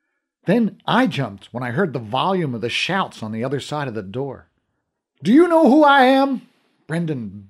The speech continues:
bellowed with a voice that was going hoarse. "You are all in big trouble, do you hear me?" I motioned for the door to be opened.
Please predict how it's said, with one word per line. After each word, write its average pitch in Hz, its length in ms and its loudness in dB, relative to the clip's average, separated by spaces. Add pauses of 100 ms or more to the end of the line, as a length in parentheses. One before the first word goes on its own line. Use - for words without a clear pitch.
bellowed 123 480 -2
with 101 100 -8
a 117 80 -6
voice 110 540 -6
that 92 140 -18
was 98 160 -16
going 110 320 -8
hoarse. 113 500 -10 (360)
"You 320 220 6
are 277 100 4
all 311 160 2
in 180 220 -2 (280)
big 262 340 2
trouble, 247 400 0
do 139 100 -8
you 165 160 2
hear 302 300 2
me?" 339 320 0 (1120)
I 151 100 0
motioned 196 460 2
for 120 80 -10
the 123 80 -6
door 151 320 2
to 117 40 -8
be 107 200 -10
opened. 101 560 -6